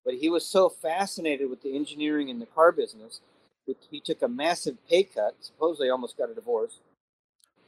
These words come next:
um, and went to, uh, went to work in the car business in nineteen eleven. And then pretty soon became, he, again, he was running Buick at one point,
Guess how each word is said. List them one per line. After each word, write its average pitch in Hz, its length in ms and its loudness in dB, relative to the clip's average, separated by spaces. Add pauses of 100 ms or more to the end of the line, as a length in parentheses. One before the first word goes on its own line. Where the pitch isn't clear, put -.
(560)
um, 117 500 2 (1120)
and 120 300 -4
went - 460 -2 (100)
to, 127 300 0
uh, 120 100 8
went 127 240 0
to 135 80 -14
work 135 220 0
in 120 80 -2
the 113 80 -6
car 147 200 4
business 117 400 -10
in 107 140 -20
nineteen 120 160 -12 (160)
eleven. 117 320 0 (3000)
And 113 160 -2
then 113 260 0
pretty 151 240 2 (260)
soon 135 100 -4
became, 131 520 -2 (100)
he, 127 360 0
again, 123 240 -2
he 135 120 -8
was 127 140 -8
running 143 300 0
Buick 175 380 6 (1000)
at 120 140 -6
one 127 220 0
point, 123 340 -2